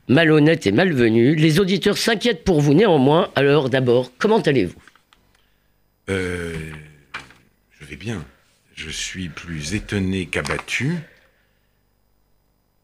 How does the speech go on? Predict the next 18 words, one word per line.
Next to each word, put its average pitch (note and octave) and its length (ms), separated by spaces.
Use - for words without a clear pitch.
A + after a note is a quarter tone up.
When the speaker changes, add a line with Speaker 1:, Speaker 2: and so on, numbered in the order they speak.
Speaker 2:
parce - 200
que - 120
je E2 120
commence F#2+ 800
à D2 100
avoir D2 240
l'habitude F2+ 720
des E2+ 80
campagnes E2+ 500
de D#2 100
dénigrement, D#2+ 920
mais G2+ 80
celle-là, A2+ 480
vraiment, A#2+ 720
je - 140
ne F2+ 80
m'y G#2 160
attendais B2 380